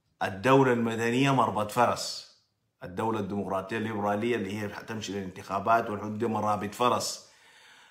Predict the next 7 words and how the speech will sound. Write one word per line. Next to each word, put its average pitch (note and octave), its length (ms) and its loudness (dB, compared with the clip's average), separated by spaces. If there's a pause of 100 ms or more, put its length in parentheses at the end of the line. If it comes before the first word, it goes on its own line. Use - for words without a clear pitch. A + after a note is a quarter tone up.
(160)
البرهان A2+ 600 4
المفروض B2 520 2
يتنحى B2+ 580 4
للمدنيين A2+ 760 2
دي C3+ 80 2
مرابط A2 400 4
فرس. - 460 4